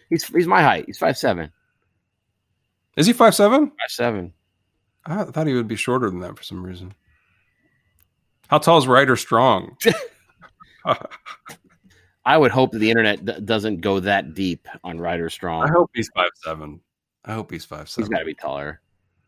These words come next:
Speaker 1: Oh my God, it's like the fourth thing down is Ryder Strong height. What the fuck? Five eight.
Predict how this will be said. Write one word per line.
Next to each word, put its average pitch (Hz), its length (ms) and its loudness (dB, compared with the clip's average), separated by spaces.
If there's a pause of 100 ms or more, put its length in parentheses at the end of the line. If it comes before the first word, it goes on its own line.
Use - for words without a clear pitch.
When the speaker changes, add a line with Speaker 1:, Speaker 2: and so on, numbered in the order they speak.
(1040)
Speaker 1:
Oh 101 60 -8
my 82 140 -6
God, 85 160 -4
it's 85 120 -8
like 113 120 -6
the 95 60 -14
fourth 110 340 -4
thing 101 160 -2
down 95 240 -2
is 82 160 -8
Ryder 87 240 -4
Strong 82 320 -8
height. 85 280 -6
What - 200 -12
the - 60 -16
fuck? 85 440 -14 (460)
Five 185 320 4
eight. 220 340 6